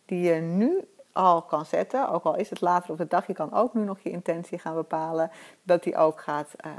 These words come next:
uitkomen. Zolang je gaat luisteren naar je gevoel, naar je emotiegeleidensysteem,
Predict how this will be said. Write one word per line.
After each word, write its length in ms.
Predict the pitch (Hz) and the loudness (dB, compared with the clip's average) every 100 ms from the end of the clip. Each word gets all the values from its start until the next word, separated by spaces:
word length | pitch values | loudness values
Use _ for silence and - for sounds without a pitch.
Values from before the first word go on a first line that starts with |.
| - - | -14 -6
uitkomen. 580 | 143 135 - - - | -4 -4 -6 -6 -6
Zolang 340 | 170 190 208 240 | 0 6 6 6
je 80 | 226 | 0
gaat 200 | 170 - | -2 4
luisteren 460 | 185 233 - 208 | 4 4 0 -6
naar 160 | 190 180 | -4 -6
je 80 | 180 | -6
gevoel, 480 | 180 - 165 160 175 | -10 -4 -4 -4 -6
naar 160 | 160 | -8
je 120 | 156 - | -8 -6
emotiegeleidensysteem, 1400 | 165 160 185 214 214 - 165 170 175 - 170 165 156 | -6 -4 -4 -6 -16 -8 -4 -4 -6 -10 -4 -2 -2